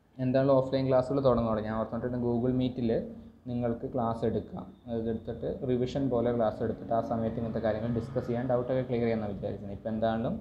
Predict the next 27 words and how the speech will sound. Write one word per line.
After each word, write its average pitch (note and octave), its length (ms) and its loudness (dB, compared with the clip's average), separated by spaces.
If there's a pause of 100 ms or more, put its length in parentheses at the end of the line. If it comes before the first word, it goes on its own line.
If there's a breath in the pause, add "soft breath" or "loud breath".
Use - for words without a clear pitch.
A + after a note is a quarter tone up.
(300 loud breath)
ഇരുപത്തെട്ടാം B2+ 500 2
തീയതി C3+ 120 4
കഴിഞ്ഞാൽ B2+ 240 2
നിങ്ങൾക്കും B2 380 -4
class A2+ 340 0
തുടങ്ങാൻ G#2+ 300 0
chance G2 280 -4
ഉണ്ട്, - 120 -8
Offline G#2+ 380 -2
class G#2 220 0
തുടങ്ങാൻ G2 240 -6
chance F#2+ 180 -8
ഉണ്ട്. F#2+ 160 -4
അപ്പോൾ G2+ 140 -2
അതുവരെ B2+ 460 2
നമുക്ക് B2+ 280 -2
online A#2 320 0
ഈ - 60 -2
ക്ലാസ്സുകൾ A2+ 380 -2 (120)
പോകുന്ന G#2 300 0 (100)
കാര്യങ്ങളെല്ലാം G2+ 640 -4 (540 loud breath)
നിങ്ങൾ B2 160 0 (100)
നോക്കിയിട്ട് A#2 460 0
വരിക, G#2 200 2 (220)
Videos A2+ 300 2
എല്ലാം G#2+ 180 2
കണ്ടിട്ട് G#2 340 -2